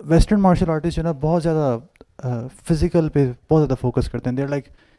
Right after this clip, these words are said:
"The spirit is nothing, it's only mental and physical।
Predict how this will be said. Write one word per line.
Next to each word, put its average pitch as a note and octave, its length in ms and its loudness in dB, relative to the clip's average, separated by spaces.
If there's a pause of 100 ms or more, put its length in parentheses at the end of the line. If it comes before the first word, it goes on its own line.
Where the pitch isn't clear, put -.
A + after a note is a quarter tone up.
(180)
"The - 140 -4
spirit D#3+ 280 4
is C#3 140 -2
nothing, C3 320 -2
it's C#3 260 -2
only D#3+ 220 0
mental E3 320 0 (160)
and C#3+ 140 -2
physical। A#2+ 460 -10